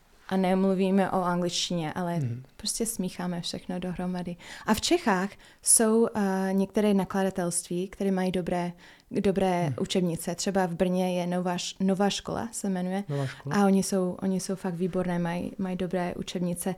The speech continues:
Speaker 1: Fraus má dobrý
Speaker 2: Mhm.
Speaker 1: učebnice.
Speaker 2: Takže
Speaker 1: Jo.
Speaker 2: učebnice si můžeš vybrat vlastně, jaký chceš.
Speaker 1: Ano.
Speaker 2: Vlastně nakonec záleží na tom portfoliu, kdy to, když to v té škole zvládnou, tak s
Speaker 1: Jo.
Speaker 2: tím vlastně dokázala, že
Speaker 1: Jo.
Speaker 2: prošla.
Speaker 1: Jo.
Speaker 2: A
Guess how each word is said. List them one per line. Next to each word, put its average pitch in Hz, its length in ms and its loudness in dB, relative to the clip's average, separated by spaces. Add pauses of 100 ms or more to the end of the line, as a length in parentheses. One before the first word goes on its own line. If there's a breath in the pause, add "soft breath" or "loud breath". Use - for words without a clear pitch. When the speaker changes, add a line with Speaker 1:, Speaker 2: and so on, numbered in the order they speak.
(220 loud breath)
Speaker 1:
Fraus 185 720 0 (280 soft breath)
má 185 140 -2
dobrý 180 280 -4
Speaker 2:
Mhm. - 60 -4
Speaker 1:
učebnice. 175 760 0 (420 loud breath)
Speaker 2:
Takže 143 180 4
Speaker 1:
Jo. 156 60 6
Speaker 2:
učebnice 165 400 6
si 170 120 2
můžeš 165 180 6
vybrat 147 280 6
vlastně, 143 280 2
jaký 139 160 2
chceš. 143 360 2
Speaker 1:
Ano. 175 200 0
Speaker 2:
Vlastně 139 480 4 (280)
nakonec 143 380 4
záleží 135 240 6
na 139 100 6
tom 139 160 2
portfoliu, 139 480 6
kdy 131 120 6
to, - 140 -8
když 139 200 0
to 139 80 0
v 131 60 0
té 139 120 2
škole 139 240 0
zvládnou, 127 440 4
tak 123 160 -2
s - 60 -2
Speaker 1:
Jo. 302 60 4
Speaker 2:
tím 131 200 6
vlastně 139 260 4
dokázala, 127 520 4
že 127 220 2 (300 loud breath)
Speaker 1:
Jo. 262 120 8 (500 loud breath)
Speaker 2:
prošla. 131 380 -2 (260)
Speaker 1:
Jo. 240 120 2 (200)
Speaker 2:
A 139 360 2